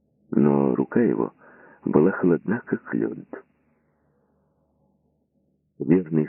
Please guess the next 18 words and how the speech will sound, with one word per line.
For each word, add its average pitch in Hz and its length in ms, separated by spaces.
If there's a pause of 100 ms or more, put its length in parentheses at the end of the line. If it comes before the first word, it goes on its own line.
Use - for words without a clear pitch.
своему 73 300
решению, 123 600 (920)
он 98 140
отвернулся, 107 640 (120)
чтобы 104 280
не 92 200
видеть 92 300 (120)
их - 200
прощания. - 680 (1300)
Отвернулся, 78 800 (440)
чтобы 76 360
не 76 140
видеть 78 420 (120)
жены, 62 540 (480)
не 65 200
видеть 69 340 (320)
ее 64 240
волос, 65 360